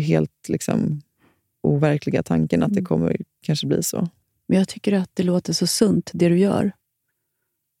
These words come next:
Speaker 1: Ja, jag vet
Speaker 2: Hur du,
Speaker 1: inte.
Speaker 2: jo, men jag tycker det låter jättefint. Det är ju också, jag känner ju igen mig mycket i det här du beskriver om att vara i sitt görande.
Speaker 1: Mm.
Speaker 2: Ehm, för jag har också väldigt stark maskulin energi.
Speaker 1: Mm.
Speaker 2: Jag känner igen mig mycket i det.
Speaker 1: Mm.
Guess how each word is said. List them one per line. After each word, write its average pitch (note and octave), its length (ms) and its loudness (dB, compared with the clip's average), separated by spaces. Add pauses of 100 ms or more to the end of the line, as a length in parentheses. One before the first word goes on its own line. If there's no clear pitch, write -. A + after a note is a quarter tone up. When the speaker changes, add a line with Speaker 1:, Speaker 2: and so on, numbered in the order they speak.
(560)
Speaker 1:
Ja, F2 100 0
jag E2+ 120 2
vet G3+ 80 -2
Speaker 2:
Hur G3+ 80 0
du, G#3 80 2
Speaker 1:
inte. G3 200 0
Speaker 2:
jo, A3 140 6
men G#3 120 4
jag G3 100 0
tycker G3+ 220 -2
det F#3+ 60 2
låter F3+ 280 -2
jättefint. F#3 560 -2 (320)
Det G#3 100 2
är G#3 180 6
ju G#3+ 80 6
också, F3+ 420 -2 (500)
jag F#3+ 120 2
känner G3 240 4
ju G3 60 6
igen F#3+ 200 6
mig D#3+ 100 6
mycket D#3+ 240 0
i E3 40 0
det D#3 60 0
här D3+ 140 2
du D3+ 120 -2
beskriver - 480 0
om D2+ 420 0
att - 160 -8
vara - 280 2
i D#3+ 80 -2
sitt - 200 -10
görande. D#3 520 2 (140)
Speaker 1:
Mm. D#3+ 400 2 (100)
Speaker 2:
Ehm, - 680 0
för E3+ 100 -4
jag D#3+ 100 2
har D#3 100 0
också - 220 -6
väldigt D#3+ 220 -4
stark - 380 -6
maskulin - 440 -6
energi. F3 360 2
Speaker 1:
Mm. D#3+ 120 2
Speaker 2:
Jag E3+ 80 -2
känner D3 240 0
igen D3 140 2
mig D#3 120 0
mycket - 280 -2
i - 40 -2
det. - 180 -2 (100)
Speaker 1:
Mm. E3+ 400 2